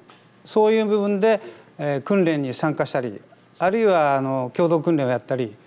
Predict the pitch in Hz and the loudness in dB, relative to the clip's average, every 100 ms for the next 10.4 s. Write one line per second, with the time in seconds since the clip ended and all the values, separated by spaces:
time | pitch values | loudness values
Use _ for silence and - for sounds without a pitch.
0 | - _ - 165 175 190 165 151 - 135 | -20 _ -4 -2 2 0 0 -2 -2 -4
1 | 117 120 233 233 233 226 220 - - 185 | -6 -2 2 4 4 2 0 -4 -6 -4
2 | 202 220 202 196 170 202 247 233 165 123 | 0 2 2 0 -2 0 2 2 0 -2
3 | 123 - 156 - 165 - 120 104 - - | -4 0 0 0 -2 -2 -6 -8 -16 -20
4 | - _ _ _ _ _ - 240 233 180 | -20 _ _ _ _ _ -2 0 2 0
5 | 139 131 147 147 139 123 - - 156 185 | -2 0 2 2 0 -2 -6 -6 -2 0
6 | 208 196 - 190 175 196 180 165 127 156 | 0 -2 -6 -6 -4 -4 -2 -4 -4 -2
7 | 190 156 - 156 196 185 233 - 131 123 | -2 -2 -2 -2 0 0 -2 -4 -6 -4
8 | 113 127 180 175 - - - - - 147 | -4 -2 0 0 -4 -12 -20 -20 -6 -2
9 | 143 139 135 147 165 156 170 160 156 147 | 0 0 0 0 0 0 0 0 0 -2
10 | - 190 185 160 | -2 0 2 0